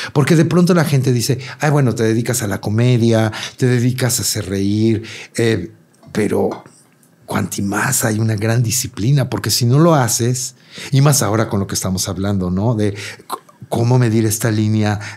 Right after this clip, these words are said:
tan delgada que se puede romper en cualquier momento y no caer en lo políticamente incorrecto,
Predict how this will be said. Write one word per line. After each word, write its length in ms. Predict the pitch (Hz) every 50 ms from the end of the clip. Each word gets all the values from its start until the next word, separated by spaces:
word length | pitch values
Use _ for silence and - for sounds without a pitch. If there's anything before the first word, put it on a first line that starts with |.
| - -
tan 340 | - 123 127 127 131 131
delgada 580 | 127 127 127 123 120 110 107 117 117 110 117 113
que 100 | - 104
se 120 | - -
puede 240 | - - 113 107 110 104
romper 420 | 101 101 98 87 - 104 98 95
en 100 | 98 95
cualquier 340 | - 95 92 - - 101 98
momento 380 | 104 101 101 104 101 95 -
y 60 | 107 95
no 120 | 95 87
caer 200 | - 101 92 95
en 100 | 98 95
lo 140 | 95 87 -
políticamente 680 | 92 90 87 85 80 87 - 85 82 82 82 78 -
incorrecto, 560 | - 78 - 80 78 - 101 98 - - 98